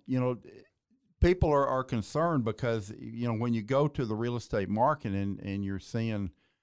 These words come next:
uh, homes that are, uh, in the two hundred thousand dollar range, it's like,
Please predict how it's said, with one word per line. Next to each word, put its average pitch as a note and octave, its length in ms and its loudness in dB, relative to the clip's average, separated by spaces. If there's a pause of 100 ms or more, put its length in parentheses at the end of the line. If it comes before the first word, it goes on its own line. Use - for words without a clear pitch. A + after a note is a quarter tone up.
(120)
uh, F#2+ 220 0
homes B2+ 420 2
that A2 160 2
are, G2 240 -2 (260)
uh, G2+ 280 -12
in A2 220 0
the F#2+ 260 0 (500)
two C#3 160 4
hundred B2 400 0
thousand B2 440 0
dollar G2+ 300 0
range, A2 560 -2
it's F#2+ 180 -10
like, F#2 280 -2